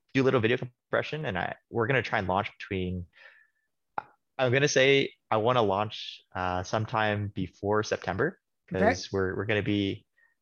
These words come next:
Speaker 1: uh, we just won a competitions where we're gonna be in the Dominican Republic, uh, with Zev, uh, Siegel, who's the
Speaker 2: Wow.
Speaker 1: co-founder of Starbucks. So we're gonna be pitching him and a bunch of other investors. So, like, w-, we need to be in Nashville before then.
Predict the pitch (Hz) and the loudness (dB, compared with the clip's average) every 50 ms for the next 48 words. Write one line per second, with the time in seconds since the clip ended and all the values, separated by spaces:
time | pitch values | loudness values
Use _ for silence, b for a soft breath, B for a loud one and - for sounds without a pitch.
0 | - - _ _ - 90 90 90 90 90 98 98 - 110 101 104 101 - - 117 | -20 -20 _ _ -6 -4 -4 -2 -2 -2 -2 -2 -2 -2 -2 -2 -4 -4 -2 -4
1 | 107 98 - 104 98 - 98 95 95 - - 101 98 92 - - - 95 90 90 | -2 -2 -2 -2 -2 -2 -4 -6 -6 -6 -6 -8 -8 -10 -8 -4 -2 -2 -2 -2
2 | 90 90 95 92 104 98 92 90 - 95 95 90 90 87 - - 92 92 95 92 | -2 -2 -2 -2 -2 -2 -2 -2 -2 -2 -2 -2 -4 -6 -8 -8 -6 -4 -4 -4
3 | 95 - - 92 85 - 92 87 92 92 90 - b b b b b _ _ - | -6 -6 -8 -8 -4 -4 -4 -2 -2 -2 -4 -6 b b b b b _ _ -8
4 | 90 87 85 85 - 95 87 95 101 98 101 92 92 90 92 - - - _ _ | -4 -4 -2 -2 -2 -2 -4 -4 -4 -2 -2 0 0 -2 -4 -10 -16 -20 _ _
5 | _ _ 85 90 90 87 87 87 92 107 - - 107 98 120 143 170 - _ _ | _ _ -8 -6 -4 -4 -4 -6 -8 -10 -8 -6 -4 -2 -2 -4 -4 -8 _ _
6 | _ _ - 95 87 - - - 101 - 98 92 92 92 - - 98 107 131 147 | _ _ -6 -6 -6 -4 -4 -4 -2 0 -2 -2 -2 -4 -4 -4 -4 -2 -2 -4
7 | - - - - _ _ - 95 98 95 101 95 92 87 - 104 - - 95 98 | -6 -8 -16 -20 _ _ -4 -2 -2 -2 -2 -2 -4 -4 -4 -6 -6 -6 -4 -4
8 | 98 101 104 110 - b b b b b b b _ _ - 90 90 90 90 90 | -4 -4 -4 -6 -10 b b b b b b b _ _ -6 -4 -2 0 0 0
9 | 90 98 98 - 98 92 95 90 92 92 87 85 85 82 - - 87 82 80 - | 0 -2 -2 -2 -2 -2 0 0 0 0 0 -2 -4 -4 -6 -8 -8 -8 -8 -6
10 | 90 87 87 87 90 - - _ _ _ - 110 - - - 127 120 120 131 123 | -4 -4 -2 -2 -4 -4 -8 _ _ _ -10 -10 -8 -4 -2 0 2 2 2 2
11 | 117 113 110 95 95 87 - - - 87 87 - - 92 85 85 82 82 82 | 2 0 0 0 0 -2 -4 -6 -10 -12 -10 -8 -8 -6 -4 -4 -4 -4 -6